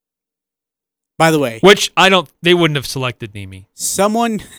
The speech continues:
Speaker 1: <laughs>
Speaker 2: They, they were, they were needing, uh,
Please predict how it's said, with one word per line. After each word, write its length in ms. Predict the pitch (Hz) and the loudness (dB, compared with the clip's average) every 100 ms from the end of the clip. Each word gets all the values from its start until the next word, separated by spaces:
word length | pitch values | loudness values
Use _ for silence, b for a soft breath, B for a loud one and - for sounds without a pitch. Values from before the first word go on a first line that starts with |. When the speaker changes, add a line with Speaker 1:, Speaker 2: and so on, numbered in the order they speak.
| _ | _
Speaker 1:
<laughs> 240 | - _ | -20 _
Speaker 2:
They, 260 | 147 165 185 | 0 2 2
they 280 | 170 160 175 | 0 2 2
were, 500 | 165 160 151 135 - _ _ _ _ _ _ _ - | 4 2 2 0 -6 _ _ _ _ _ _ _ -2
they 120 | 160 | 0
were 100 | 151 | 2
needing, 420 | 147 143 139 131 | 0 2 0 0
uh, 400 | 127 120 110 107 | 0 0 -2 -6